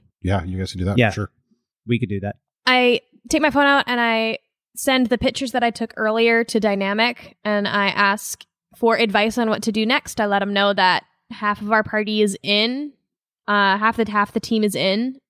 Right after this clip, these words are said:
Speaker 3: N-, we're knocked out. Uh, we'd rather not start a huge fight right now. So advice to let them just continue undercover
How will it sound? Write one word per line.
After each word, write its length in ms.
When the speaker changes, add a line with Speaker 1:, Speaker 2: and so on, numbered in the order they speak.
Speaker 3:
N-, 340
we're 400
knocked 340
out. 560
Uh, 520
we'd 140
rather 280
not 240
start 280
a 40
huge 340
fight 360
right 280
now. 500
So 320
advice 560
to 200
let 200
them 120
just 160
continue 380
undercover 600